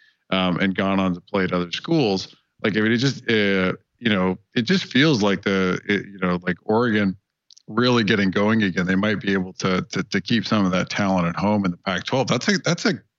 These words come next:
I would argue that's a good thing for the conference that, like, if at the very least Oregon is raising the bar and forcing other teams to compete, um, that's a plus, right? Like, I mean, you're the, the,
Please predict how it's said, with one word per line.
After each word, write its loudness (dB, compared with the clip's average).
I 0
would 2
argue 0
that's -2
a 2
good 0
thing 0
for -2
the -2
conference -2
that, -2
like, -4
if -4
at 0
the -4
very -2
least -4
Oregon -4
is 0
raising 0
the -4
bar 0
and -4
forcing -2
other 0
teams -4
to -4
compete, -2
um, 0
that's -2
a -2
plus, -4
right? -2
Like, -4
I -2
mean, -10
you're -2
the, -2
the, 0